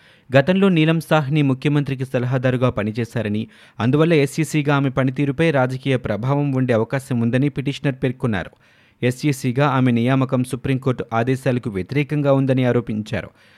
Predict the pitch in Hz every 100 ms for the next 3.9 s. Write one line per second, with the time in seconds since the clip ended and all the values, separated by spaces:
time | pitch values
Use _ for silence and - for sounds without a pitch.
0 | _ - 139 147 143 139 127 135 147 135
1 | 127 127 127 127 123 120 117 117 131 -
2 | 139 165 131 123 127 127 135 117 107 107
3 | 113 117 107 107 107 107 117 156 104